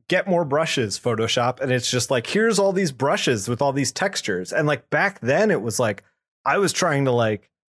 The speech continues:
make charcoal renderings on paper and then scan them and then, like,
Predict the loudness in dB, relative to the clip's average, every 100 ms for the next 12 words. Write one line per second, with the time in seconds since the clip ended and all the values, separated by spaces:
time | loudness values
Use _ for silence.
0 | _ _ _ -4 0 0 -2 -18 _ _
1 | -6 -2 0 0 0 0 2 2 -2 -6
2 | -2 0 2 2 2 0 -2 -2 -2 -2
3 | 0 2 2 2 0 -2 -2 -2 0 2
4 | 2 2 0 -2 -2 0 0 0 -2 -6